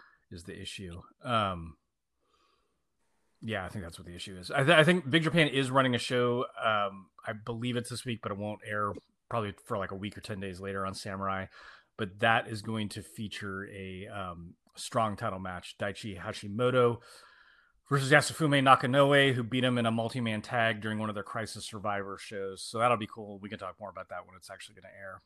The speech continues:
But it's been a while since Big Japan's had, like, a significant title match like that. I mean, I guess they just had this tag title match, but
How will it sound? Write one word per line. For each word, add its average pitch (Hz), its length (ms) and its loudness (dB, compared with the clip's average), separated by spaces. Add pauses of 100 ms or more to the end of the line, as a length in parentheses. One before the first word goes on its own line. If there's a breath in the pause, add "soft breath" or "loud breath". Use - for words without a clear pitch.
But 104 120 -8
it's 98 80 -14
been 104 160 -8
a 98 40 -6
while 92 220 -4
since - 180 -16
Big 101 160 -14
Japan's 95 340 -12
had, 95 200 -14
like, 95 160 -12
a 92 100 -16
significant 95 680 -14 (800 soft breath)
title 123 240 6
match 107 240 -2
like 104 100 -12
that. 101 140 -6
I - 20 -6
mean, 101 100 -6
I 101 40 -8
guess 95 160 -10
they 98 120 -8
just 90 200 -16
had 92 120 -12
this 85 140 -18
tag 90 260 -12
title 95 220 -16
match, 92 300 -16
but - 100 -20